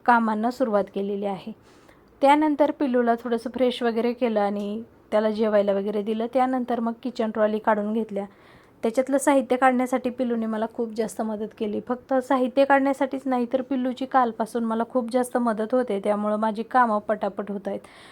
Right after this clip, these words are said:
व्हिडिओ शूट करणं असेल, थोडाफार करतो, जास्त देखील करत नाही, कारण त्यालाही कंटाळा येतो. परंतु असो, जे काही केलेलं आहे त्यामध्ये आपण आनंदी राहायचं आणि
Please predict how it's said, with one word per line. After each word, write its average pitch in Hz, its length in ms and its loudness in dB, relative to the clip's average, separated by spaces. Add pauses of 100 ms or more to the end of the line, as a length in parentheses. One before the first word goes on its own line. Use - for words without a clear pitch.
(220)
व्हिडिओ 240 260 2
शूट 277 240 -4
करणं 247 360 0
असेल, 208 400 -4
थोडाफार 220 440 0 (300)
करतो, 254 480 0 (480)
जास्त 247 260 4
देखील 277 320 2
करत 269 340 2
नाही, 240 200 -2
कारण 220 280 -2
त्यालाही 226 340 0
कंटाळा 208 420 0
येतो. 202 240 0
परंतु 208 380 -4
असो, 208 280 -2
जे 220 180 -4
काही 240 220 0
केलेलं 247 380 0
आहे 220 200 0
त्यामध्ये 220 400 -2
आपण 220 240 0
आनंदी 226 400 -2
राहायचं 240 320 0
आणि 214 260 -2